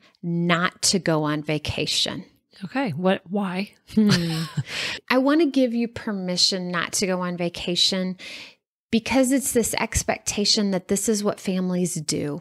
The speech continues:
Speaker 2: There's something freeing in hearing that.
Speaker 1: Well, I think we look at social media and we see all of these, what I consider big trips. And it's the thought, you know, those lies that we believe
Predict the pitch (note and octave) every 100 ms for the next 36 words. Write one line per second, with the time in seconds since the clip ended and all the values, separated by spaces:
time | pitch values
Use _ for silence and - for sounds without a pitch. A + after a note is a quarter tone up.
0 | - G3 B3 A3 F#3 - G#3 G3+ G3 F3+
1 | E3 E3 E3 E3+ D3+ D4 - - - -
2 | - F4 - - - D4 E4+ E4 C#4+ B3
3 | B3+ - - G#3+ - G3 F#3+ F#3+ E3+ D#3+
4 | - F#3+ F#3 F3+ - - - A#3 A3+ F#3
5 | F3 E3+ - - G#3 G#3+ A3+ G#3 G#3 F3+
6 | - - E3 _ - F#3+ G3 A#3+ C4+ G#3+
7 | - E3 D#3+ D#3 E3+ E3 D#3 F3+ - -
8 | E3+ - - - - - - - - -
9 | - _ A#3+ A#3 G#3+ - G#3+ - - G3+
10 | - - C4 D4 A#3+ G3+ - - - _
11 | - - G#3+ G#3 G#3 F#3+ F3 E3+ E3+ A3
12 | A3 C#4+ D4+ D4+ E4 F4 F4+ F#4